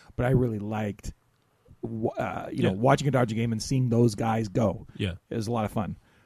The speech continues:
Speaker 1: So I actually, I probably over, overvalued Trey Turner. But at the same time, how old's Trey Turner?
Speaker 2: He's thirty.
Speaker 1: Yeah, so I mean, he's not
Speaker 2: He's gonna be, f-, I mean, this contract that he just signed, it's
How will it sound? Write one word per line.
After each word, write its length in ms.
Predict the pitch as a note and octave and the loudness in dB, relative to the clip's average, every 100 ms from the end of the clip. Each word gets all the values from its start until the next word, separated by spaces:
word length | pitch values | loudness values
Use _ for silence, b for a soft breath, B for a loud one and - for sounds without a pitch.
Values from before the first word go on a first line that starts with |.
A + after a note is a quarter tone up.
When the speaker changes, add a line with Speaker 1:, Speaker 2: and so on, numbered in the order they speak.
| _ - | _ -2
Speaker 1:
So 120 | B2 | 2
I 200 | A#2 D3+ | 6 6
actually, 240 | C#3 B2+ | 6 2
I 360 | A2+ C#3+ C#3+ B2+ A2 - | 4 6 8 6 4 0
probably 200 | C3+ A#2 | 2 4
over, 240 | A#2 G#2+ - _ _ - - | 2 0 -4 _ _ -8 2
overvalued 1040 | C3+ A#2 G#2+ G#2 G#2 G#2 A#2+ A#2 G#2 G2+ | 4 4 2 2 2 2 2 2 2 0
Trey 180 | - A2 | 0 0
Turner. 340 | B2+ B2 C#3 - | 2 0 -2 -2
But 60 | C3 | -2
at 20 | |
the 40 | |
same 140 | C3 G#2+ | 0 4
time, 400 | F3 D3+ C3 C3 _ | 6 6 4 2 _
how 140 | B2+ | 2
old's 120 | C#3+ D3 | 4 6
Trey 100 | D#3 | 4
Turner? 280 | E3 E3+ - _ _ _ _ _ - _ _ _ - - | 6 4 0 _ _ _ _ _ -20 _ _ _ -20 -8
Speaker 2:
He's 220 | B2 - _ - | -8 -8 _ -2
thirty. 320 | G#2+ A#2 G2 _ _ - _ | 0 -2 -8 _ _ -20 _
Speaker 1:
Yeah, 220 | C#3 - | -2 -2
so 120 | - C#3 | 2 2
I 20 | |
mean, 120 | C#3+ | 4
he's 120 | D3 | 4
not 280 | C#3+ B2+ A2 _ _ _ _ - | 4 2 0 _ _ _ _ -4
Speaker 2:
He's 200 | B2 - | -4 2
gonna 180 | C3 | 4
be, 120 | A#2+ A2+ | 4 2
f-, 300 | - - - - | -2 -20 -12 2
I 100 | B2 | 4
mean, 200 | A#2+ A#2 | 6 4
this 120 | B2 | 4
contract 440 | - B2+ B2+ A2+ | 4 2 4 0
that 120 | G#2+ G#2 | 0 -2
he 80 | |
just 200 | G2+ G2+ | -2 -4
signed, 300 | G#2+ G2 F2+ | -2 -2 -4
it's 200 | F2 - | -8 -12